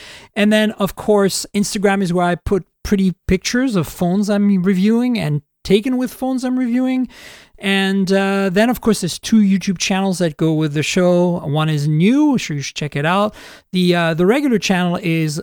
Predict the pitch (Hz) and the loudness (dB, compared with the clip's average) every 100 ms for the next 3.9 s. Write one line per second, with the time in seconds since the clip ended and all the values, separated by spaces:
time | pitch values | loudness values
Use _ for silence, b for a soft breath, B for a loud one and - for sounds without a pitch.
0 | - 180 175 165 160 165 151 - 135 156 | -4 -4 -2 -6 -4 -4 -4 -4 -6 -4
1 | 135 131 - 123 - 254 254 226 220 202 | -4 -4 -6 -8 -2 -2 0 0 0 -2
2 | - 151 - 131 123 - 135 180 185 180 | -6 -8 -4 -4 -4 -4 -4 0 0 2
3 | 175 - 180 175 170 - 139 131 131 | 0 -2 -4 -2 -2 -4 -6 -4 -6